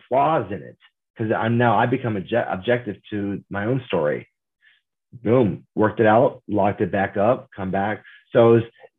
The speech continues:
it was almost a two-year process before we even started doing auditions, um, for it. So it was, and then when, when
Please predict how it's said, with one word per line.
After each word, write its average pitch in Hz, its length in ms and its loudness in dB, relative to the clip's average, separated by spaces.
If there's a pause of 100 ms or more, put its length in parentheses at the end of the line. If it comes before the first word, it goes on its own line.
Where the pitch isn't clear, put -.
it 127 100 2
was 127 140 6
almost 165 240 4
a 123 60 -2
two-year 127 320 0
process 117 640 0
before 110 360 -4
we 110 220 -2
even 120 240 -2
started 107 440 -4
doing 113 180 -6
auditions, 98 640 -8 (420)
um, 101 420 0
for 139 240 4
it. - 140 -4 (1300)
So 110 180 0
it 113 40 0
was, 117 160 0 (560)
and 127 140 -2
then 127 120 2
when, 120 200 0
when 117 360 0